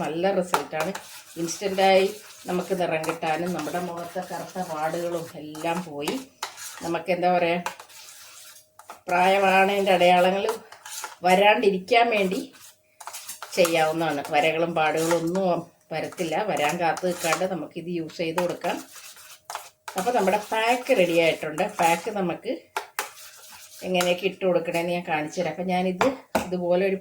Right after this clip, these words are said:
പാത്രത്തിൽ ആണ് വെക്കുന്നത്. അപ്പം ഇനി നമുക്ക് വേണ്ടത് എന്താണെന്ന് വെച്ച് കഴിഞ്ഞാൽ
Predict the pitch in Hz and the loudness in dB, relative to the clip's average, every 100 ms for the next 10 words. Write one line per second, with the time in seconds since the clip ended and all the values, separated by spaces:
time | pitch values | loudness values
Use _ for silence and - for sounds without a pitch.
0 | 180 156 - 160 - 208 269 - _ _ | -2 -4 -4 -6 -4 -4 -6 -12 _ _
1 | _ _ _ _ _ 160 147 196 165 - | _ _ _ _ _ -6 -4 -4 -6 -6
2 | - 147 180 262 - - _ _ _ - | -4 -4 -4 -6 -10 -20 _ _ _ -12
3 | 190 233 247 247 190 185 208 170 160 170 | -10 -2 0 0 0 -2 0 0 0 -2
4 | 165 156 147 151 147 160 135 131 127 | -2 -4 -6 -8 -12 -12 -10 -10 -10